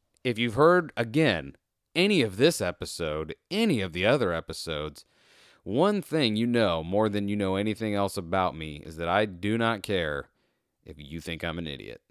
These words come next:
Because odds are you're right. <laughs> N-, no matter what you think.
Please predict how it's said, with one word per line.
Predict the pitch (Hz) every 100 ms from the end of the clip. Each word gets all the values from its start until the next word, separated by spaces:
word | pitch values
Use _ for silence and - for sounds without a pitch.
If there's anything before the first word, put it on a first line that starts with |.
| _ _ _ _ _ _ _ _ -
Because | 92 85 85 80 76 80 85
odds | 85 101 110 101
are | 104 117
you're | 113 87 101
right. | 98 82 52 _ _ _
<laughs> | _ _ _
N-, | 160 110 120
no | 113
matter | 113 101
what | 92 95
you | 73
think. | 73 69 65 -